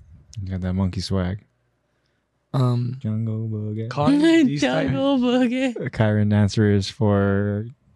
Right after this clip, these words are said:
Speaker 1: Connie is
Speaker 3: A ferret.
Speaker 1: a ferret.
Speaker 3: You know what?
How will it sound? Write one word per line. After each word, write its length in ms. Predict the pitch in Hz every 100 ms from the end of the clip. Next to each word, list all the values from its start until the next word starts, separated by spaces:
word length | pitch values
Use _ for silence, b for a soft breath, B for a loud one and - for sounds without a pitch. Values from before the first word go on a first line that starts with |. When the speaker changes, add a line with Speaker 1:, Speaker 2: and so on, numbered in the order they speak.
| _
Speaker 1:
Connie 420 | - 175 151 120
is 540 | 123 131 147 170 254 -
Speaker 3:
A 60 |
ferret. 580 | 202 302 330 240 170 - -
Speaker 1:
a 160 | 151
ferret. 600 | 147 _ 208 202 151 - _ _ _ _ _ _
Speaker 3:
You 140 | 180
know 160 | 196 202
what? 300 | 202 214 -